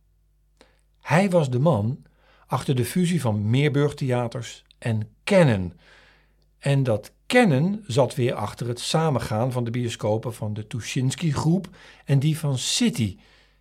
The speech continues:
Ik weet niet of je dit allemaal <laughs> nog uit elkaar kunt houden.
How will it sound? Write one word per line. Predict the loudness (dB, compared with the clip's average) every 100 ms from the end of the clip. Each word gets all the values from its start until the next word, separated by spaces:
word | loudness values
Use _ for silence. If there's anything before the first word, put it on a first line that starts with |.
| _ _ _ _ _ _
Ik | _
weet | -6
niet | -2 -4
of | -2
je |
dit | -2 0
allemaal | 2 4 6
<laughs> | 4
nog | 2
uit | -2
elkaar | 0 2 2 0
kunt | 0 0
houden. | 4 6 6 4